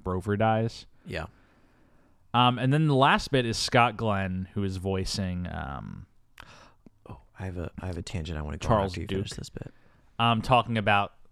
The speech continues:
Speaker 1: like, he's just reciting how he is, Charles Duke is an astronaut, flew to the moon, um, and then he took a picture of his, of him and his family that was signed by his children,
Speaker 2: Mm-hmm.
Speaker 1: and he put it on the surface of the moon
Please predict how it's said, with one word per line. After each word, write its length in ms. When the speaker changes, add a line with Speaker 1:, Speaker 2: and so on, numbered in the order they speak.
Speaker 1:
like, 220
he's 160
just 180
reciting 540
how 320
he 140
is, 180
Charles 300
Duke 260
is 100
an 80
astronaut, 520
flew 300
to 80
the 100
moon, 420
um, 260
and 120
then 160
he 460
took 160
a 40
picture 680
of 140
his, 240
of 160
him 160
and 80
his 100
family 560
that 100
was 120
signed 340
by 120
his 140
children, 540
Speaker 2:
Mm-hmm. 260
Speaker 1:
and 100
he 80
put 220
it 100
on 160
the 60
surface 400
of 80
the 80
moon 440